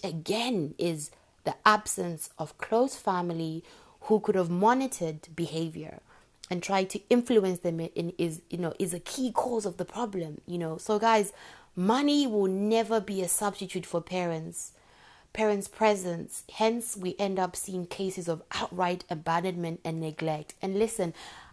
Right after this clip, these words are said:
I am not coming for any parents or saying that this is a, a, this is what is happening, this is so bad. No, we are merely having a conversation. These conversations need to happen. It is not an easy task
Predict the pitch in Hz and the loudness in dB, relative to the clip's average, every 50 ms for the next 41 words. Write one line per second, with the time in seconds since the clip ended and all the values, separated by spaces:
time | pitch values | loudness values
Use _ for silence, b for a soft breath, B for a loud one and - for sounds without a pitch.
0 | B - 208 240 262 247 214 202 196 202 208 202 - - - 208 208 202 190 185 | B 8 8 8 8 8 4 2 4 2 2 2 0 2 2 4 4 4 2 2
1 | 180 - 180 - 175 175 180 175 175 - 180 180 170 170 165 165 165 165 165 - | 0 -2 -4 -2 0 0 0 -2 -2 -2 -2 0 2 2 0 -2 -4 -6 -10 -10
2 | - - - - - - 170 165 160 156 156 151 147 147 - B B B B B | -10 -10 -10 -12 -8 -6 -4 -2 -2 -2 -4 -6 -8 -12 -14 B B B B B
3 | B - - 196 180 180 175 175 165 151 - - 175 - - 175 160 160 156 147 | B -2 0 2 2 2 2 0 -2 -4 -4 -6 -10 -8 -6 -6 -4 -4 -4 -4
4 | - B B B B - 147 147 - - 160 - 196 175 156 160 165 156 165 160 | -6 B B B B -16 -16 -14 -10 -8 -8 -6 -6 -6 -4 -4 -4 -4 -4 -8
5 | 147 151 160 170 165 - 190 180 170 165 160 151 170 160 - - 175 160 160 156 | -6 -2 -2 -2 -2 -2 -4 -4 -4 -6 -6 -6 -6 -6 -4 -2 -2 -2 -2 0
6 | - 165 160 156 156 175 175 185 196 196 185 175 165 - - 165 180 185 180 175 | -2 -2 -2 -2 -2 -2 0 2 4 4 4 4 2 0 0 0 2 2 2 2
7 | 180 185 196 214 220 226 226 226 208 190 185 180 - 185 170 165 156 - - 165 | 0 2 2 4 4 2 2 0 -2 -2 -2 -4 -4 -4 -4 -4 -6 -4 -4 -4
8 | 160 160 156 - - 170 160 151 151 - 160 147 147 147 175 214 226 220 208 - | -4 -4 -6 -6 -6 -6 -8 -8 -8 -8 -8 -8 -6 -4 -2 0 0 -2 -2 -2
9 | - 196 185 175 175 160 156 165 160 156 - 165 156 151 - 165 160 156 - - | -2 0 0 -2 -4 -4 -4 -4 -6 -6 -6 -8 -8 -8 -6 -6 -6 -6 -6 -8
10 | 170 147 160 165 156 - - 160 160 160 - B B B B B B B B B | -8 -4 -2 -2 -2 -2 -6 -8 -8 -8 -14 B B B B B B B B B
11 | B B B B B B B _ _ _ - - 226 202 214 202 180 196 190 208 | B B B B B B B _ _ _ -2 0 0 2 2 2 2 2 4 6
12 | 214 220 226 226 208 202 - 196 190 180 185 180 175 - 190 180 170 165 160 - | 6 6 6 6 2 2 0 -2 -4 -2 -4 -6 -4 0 2 2 2 2 -2 -6
13 | - _ - - | -16 _ -18 -18